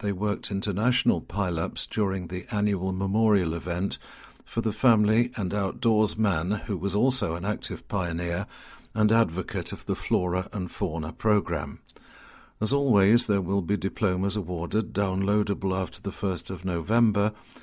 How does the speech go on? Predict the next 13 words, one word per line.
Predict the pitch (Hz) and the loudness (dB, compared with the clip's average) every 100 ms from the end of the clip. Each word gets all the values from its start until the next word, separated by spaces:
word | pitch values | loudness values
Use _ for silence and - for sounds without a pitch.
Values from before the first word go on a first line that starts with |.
| - - | -20 0
and | 117 113 | 4 4
the | |
friends | 117 131 123 117 107 | 4 4 6 6 2
of | 87 | 0
this | 110 101 107 | 0 0 2
much-loved | 120 - 113 104 95 87 | 2 2 0 0 0 -4
silent | - 107 95 95 - - | -2 0 0 -2 -4 2
key | 123 104 104 - - - - | 4 4 2 -4 -20 -14 0
will | 127 | 2
begin | 117 127 131 127 | 4 4 6 6
planning | 123 120 107 104 | 4 4 4 2
their | 101 101 | 2 -2
tribute | 95 - 147 98 87 80 | -2 -2 0 2 0 -2